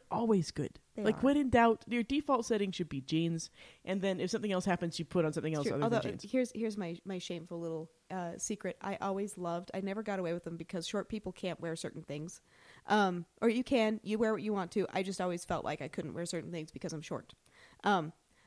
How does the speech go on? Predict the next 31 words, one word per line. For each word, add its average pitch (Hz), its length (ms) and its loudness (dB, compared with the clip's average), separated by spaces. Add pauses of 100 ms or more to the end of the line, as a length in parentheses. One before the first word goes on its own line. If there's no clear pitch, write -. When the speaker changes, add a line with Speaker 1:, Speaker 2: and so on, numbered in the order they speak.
(100)
Speaker 2:
I 196 60 0 (120)
really, 202 340 0
really, 208 220 0
really 180 380 -4
always 170 300 -4
loved 160 340 -4
the, 175 260 -4
uh, 151 300 -2 (680)
like, 160 380 -8 (100)
um, 127 360 -10 (1300)
Speaker 1:
Plus 170 200 0
sign. 98 260 -6 (440)
Speaker 2:
<laughs> 240 60 -12 (840)
The 208 240 -4 (520)
Speaker 1:
A 151 120 -2 (720)
Speaker 2:
it's - 120 -10
like 269 120 -4
a 240 60 -2
tartan, 190 440 -6
but - 140 -8
not. 170 240 -8 (760)
Um, 180 300 -6 (480)
Speaker 1:
A 165 120 -20
kilt? - 280 -4 (640)
Speaker 2:
y-, 330 180 -10
yeah, 330 220 -6
but 220 100 -6
what's 277 160 -4
it 247 80 -8
made 247 160 -4
of? 185 140 -10